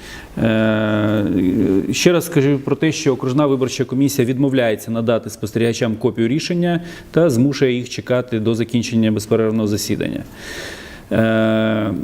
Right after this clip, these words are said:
ми за цим фактом звернулись до правоохоронних органів, які дуже мляво прореагували на наше звернення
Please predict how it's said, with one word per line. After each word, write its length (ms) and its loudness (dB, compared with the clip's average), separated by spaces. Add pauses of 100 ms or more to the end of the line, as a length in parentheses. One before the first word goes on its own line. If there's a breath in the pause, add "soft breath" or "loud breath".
(160)
ми 460 4
за 140 2
цим 240 0
фактом 500 -2
звернулись 800 0
до 480 2 (200)
правоохоронних 720 0
органів, 500 2
які 600 2 (180 loud breath)
дуже 400 2 (160)
мляво 420 2
прореагували 720 2
на 120 -4
наше 260 -2
звернення 680 0